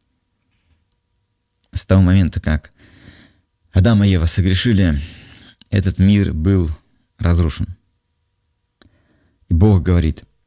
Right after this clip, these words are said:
«Я хочу восстановить этот мир через вас».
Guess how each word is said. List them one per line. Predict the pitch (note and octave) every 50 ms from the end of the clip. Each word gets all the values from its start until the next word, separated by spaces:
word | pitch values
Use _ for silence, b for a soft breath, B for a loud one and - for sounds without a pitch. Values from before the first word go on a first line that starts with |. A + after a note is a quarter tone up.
| _ -
«Я | E2+ D#2+ F#2 F2+
хочу | - F2+ - - G2 E2+
восстановить | D2 F#2 F2+ F2 - - - F2 E2+ E2 D#2+ D2+ C#2+ - - - - _ _ _ _ _ _ _ _ _ _ _ _ - _
этот | - E2 D2+ E2 - -
мир | F2 G#2 A#2+ A#2 G#2
через | - - - F2+ E2 F2 F2 D2+
вас». | C#2+ C#2 - - -